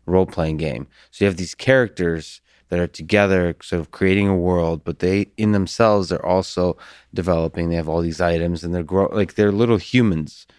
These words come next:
Like, there's complicated societies that are formed, they have goals, they're striving, and so on. And it's,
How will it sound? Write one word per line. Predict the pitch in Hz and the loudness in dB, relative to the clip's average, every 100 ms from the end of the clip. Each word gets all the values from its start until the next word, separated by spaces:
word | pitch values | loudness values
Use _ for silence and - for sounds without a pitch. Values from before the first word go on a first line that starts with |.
| _ - - - | _ -20 -12 -12
Like, | 80 | -4
there's | 90 | -4
complicated | - 104 95 98 98 92 | -2 0 0 0 0 -2
societies | 101 - 90 92 92 87 | -4 0 2 4 2 0
that | 90 | -2
are | |
formed, | - 95 95 90 | -2 0 0 0
they | |
have | 82 73 | -2 0
goals, | 82 82 90 | 0 0 -2
they're | 82 | -4
striving, | 82 - 87 87 85 | -6 -2 0 0 -4
and | 80 | -8
so | - | -6
on. | 87 82 - _ - _ _ _ _ | -4 -4 -10 _ -20 _ _ _ _
And | 95 | -2
it's, | 101 - - | 0 -2 -10